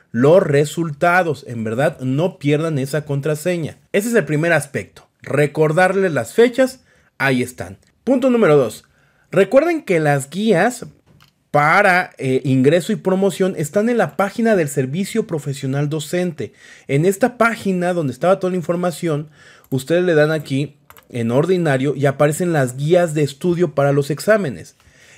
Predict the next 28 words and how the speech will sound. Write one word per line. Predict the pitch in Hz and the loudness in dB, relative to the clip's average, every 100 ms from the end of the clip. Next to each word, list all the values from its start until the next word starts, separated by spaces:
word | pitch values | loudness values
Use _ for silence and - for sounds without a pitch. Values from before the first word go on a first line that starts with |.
| _ | _
Estas | 226 269 262 277 226 | 2 2 4 4 4
guías | 233 214 | 2 2
de | |
estudio | 226 226 202 190 190 | 0 -2 0 0 0
traen | 165 160 135 151 | 0 0 -4 -10
todo, | - 170 180 196 202 214 226 - | 0 4 6 6 6 6 4 0
eh, | 131 123 120 | -4 -2 0
las | 127 127 | 0 0
ligas | 139 226 175 151 160 - - | 0 0 2 2 0 -6 -10
y | 127 | -10
toda | - 151 175 185 - | -2 0 2 0 0
la | 131 | 0
bibliografía, | 127 127 139 135 127 - 196 113 | 0 2 2 2 -2 -2 -2 -2
toda | 175 | 0
la | 190 | 0
bibliografía | 120 110 110 110 110 151 151 - - - _ | 0 -2 -4 -4 -4 -4 -6 -12 -20 -20 _
que | 147 | -2
ustedes | 139 165 175 175 | 0 0 0 0
deben | 135 131 131 | 0 0 0
de | 127 | -2
estudiar. | 127 147 143 151 147 - _ _ _ - | -4 -4 0 0 0 -6 _ _ _ 0
Yo | 202 | 2
les | 302 254 | 2 2
había | 170 160 | 0 0
mostrado | 190 196 - 165 151 165 160 _ | -2 -4 0 2 4 2 -2 _
este | 180 196 202 - 202 196 202 - | 2 4 4 0 2 2 2 -4
de, | 143 151 165 165 | -4 0 0 -2
em, | - 131 127 123 117 113 113 | -2 0 0 0 -2 -4 -6